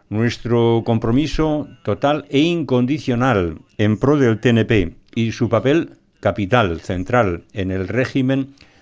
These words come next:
de no proliferación y desarme nuclear. Mi país exhorta, por ello, a todos los estados que no son parte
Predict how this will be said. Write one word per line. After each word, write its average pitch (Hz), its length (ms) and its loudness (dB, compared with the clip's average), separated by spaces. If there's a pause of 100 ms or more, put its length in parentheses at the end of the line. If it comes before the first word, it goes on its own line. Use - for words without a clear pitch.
(160)
de 95 100 -4
no 117 180 -2
proliferación 113 640 0
y 117 40 0
desarme 98 380 -2
nuclear. 82 440 -8 (960)
Mi 98 120 -4
país 110 500 0
exhorta, 95 560 0
por 98 140 -4
ello, 135 420 0
a 98 80 -6
todos 135 200 -2
los 113 120 -6
estados 110 380 -4
que 101 100 -6
no 120 140 0
son 107 260 -2
parte 85 460 -4